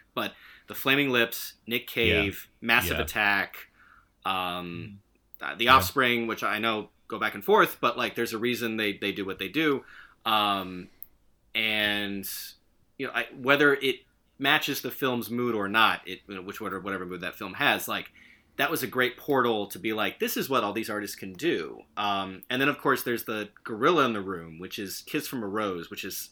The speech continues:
Speaker 1: like, if you go down the list of songs in the nineties, that has to be on the top ten.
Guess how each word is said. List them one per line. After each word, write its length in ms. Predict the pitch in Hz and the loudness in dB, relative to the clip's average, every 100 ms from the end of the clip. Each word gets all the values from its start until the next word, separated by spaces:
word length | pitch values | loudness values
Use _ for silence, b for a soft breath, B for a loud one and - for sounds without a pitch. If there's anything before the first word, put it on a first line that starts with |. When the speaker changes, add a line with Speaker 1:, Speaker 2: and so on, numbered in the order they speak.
| _ | _
Speaker 1:
like, 280 | 120 95 - _ _ _ _ _ - | -8 -8 -10 _ _ _ _ _ -12
if 100 | 117 | -4
you 100 | 123 | 2
go 180 | 127 147 | 4 8
down 160 | 139 127 | 8 6
the 40 | |
list 200 | 117 117 | 2 0
of 80 | 104 | -4
songs 320 | - 127 117 | -2 -2 -2
in 60 | 104 | -4
the 60 | |
nineties, 340 | 104 107 101 90 | -4 -2 -2 -4
that 140 | 117 | -2
has 220 | - 131 - | 2 2 2
to 60 | |
be 80 | 110 | -4
on 80 | 107 | -6
the 60 | 98 | -4
top 280 | 113 95 - | -2 -2 -2
ten. 340 | 113 104 85 | -6 -4 -6